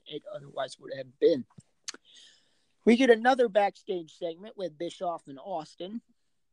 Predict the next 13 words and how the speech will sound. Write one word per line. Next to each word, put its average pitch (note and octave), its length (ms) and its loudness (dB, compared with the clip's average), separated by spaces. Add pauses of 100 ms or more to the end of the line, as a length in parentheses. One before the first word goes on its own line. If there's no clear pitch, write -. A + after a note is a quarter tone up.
(1500)
Round A3 240 4
two C4 220 2
is F#3+ 120 4
a F3 100 -4
pie D4+ 300 -4
eating D#3 300 -2
contest, D3 680 -4
but - 160 -6
not E3+ 220 2
any E3+ 220 -2
kind D#3 240 -2
of D3 100 -2
pie. C#3+ 400 -2